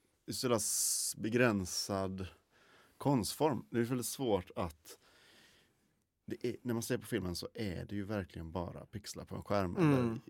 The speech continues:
Speaker 1: ljus från en projektor. Så det, det är svårt att göra någonting utanför den ramen med film. Vi har ju snackat mycket om så här, "Ah, vad ska vi ha för biograf? Ska vi ha liksom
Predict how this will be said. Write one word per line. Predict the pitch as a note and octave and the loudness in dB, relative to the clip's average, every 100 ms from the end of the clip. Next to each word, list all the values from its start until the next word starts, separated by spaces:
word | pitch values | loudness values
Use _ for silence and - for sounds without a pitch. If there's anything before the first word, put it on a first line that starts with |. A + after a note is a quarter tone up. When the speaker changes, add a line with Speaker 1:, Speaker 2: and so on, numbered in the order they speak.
| - | -2
Speaker 1:
ljus | A2 F2 | -2 -2
från | - F#2+ | -4 -8
en | F2 | -6
projektor. | G#2+ G#2 - A#2+ A2 - _ _ _ _ - | -6 -6 -6 -6 -6 -14 _ _ _ _ -10
Så | G#2 | -6
det, | A2+ A#2+ | -4 -4
det | A#2 | -2
är | |
svårt | G#2 - C#3 G2+ - | -2 2 2 2 0
att | G2+ A2 | 2 4
göra | B2 G2 | 4 4
någonting | G2 F#2+ - F3 | 2 -2 -4 -2
utanför | C#3 G#2 B2+ G#2+ | -2 -2 -6 -4
den | C3+ A2 | -2 0
ramen | F#2+ - - - _ - | 0 -2 -10 -14 _ -10
med | G#2 | -6
film. | A2 F#2+ - - - - | -6 -6 -10 -18 -14 0
Vi | |
har | A2 | 0
ju | |
snackat | A2 B2+ A#2 | 2 0 -2
mycket | A#2+ - | -4 -4
om | G#2+ | -4
så | G2+ | -4
här, | F#2 | -4
"Ah, | |
vad | A2 | -6
ska | G#2+ A2 | -8 -8
vi | |
ha | G2+ | -10
för | G2 | -8
biograf? | G#2 G2 - | -10 -10 -12
Ska | - | -10
vi | G2 | -8
ha | G2 | -8
liksom | F#2+ F#2+ | -10 -12